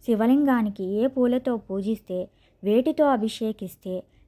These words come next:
ఎలాంటి ఫలితం వస్తుందో శివపురాణంలో చెప్పిన విషయాలను ఈ వీడియోలో తెలుసుకుందాం.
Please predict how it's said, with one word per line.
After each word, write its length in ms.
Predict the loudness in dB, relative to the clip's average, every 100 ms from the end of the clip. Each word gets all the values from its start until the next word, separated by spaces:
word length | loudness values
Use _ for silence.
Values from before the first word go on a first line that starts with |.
| -4
ఎలాంటి 400 | 0 2 2 0
ఫలితం 460 | -4 -4 -2 0
వస్తుందో 680 | 0 -4 -4 0 0 0 -4 _ _ _ -2
శివపురాణంలో 840 | 2 2 2 0 2 2 2 0
చెప్పిన 440 | -2 -6 -6 -2 0
విషయాలను 760 | -2 -6 -4 0 0 -2 -6 -12 _ _ 0
ఈ 140 | 2
వీడియోలో 600 | 4 4 4 4 4 4
తెలుసుకుందాం. 880 | 2 -2 -4 -8 -8 -6 -6 -8 -12